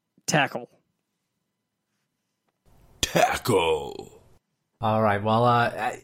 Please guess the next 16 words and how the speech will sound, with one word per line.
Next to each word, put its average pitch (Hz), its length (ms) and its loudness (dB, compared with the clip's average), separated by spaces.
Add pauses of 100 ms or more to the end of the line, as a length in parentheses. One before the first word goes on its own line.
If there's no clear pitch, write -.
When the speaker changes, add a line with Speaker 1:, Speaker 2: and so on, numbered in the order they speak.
(120)
Speaker 3:
I 139 160 2
will, 196 240 4
I 180 120 6
will 208 220 2
change 196 280 2
your 170 80 4
mind 151 240 4
eventually 123 380 0
on 110 140 2
C 98 360 -6
when 101 160 -6
the 104 60 -2
new 110 120 -4
season 101 280 -6
comes 98 240 -6
out 95 280 0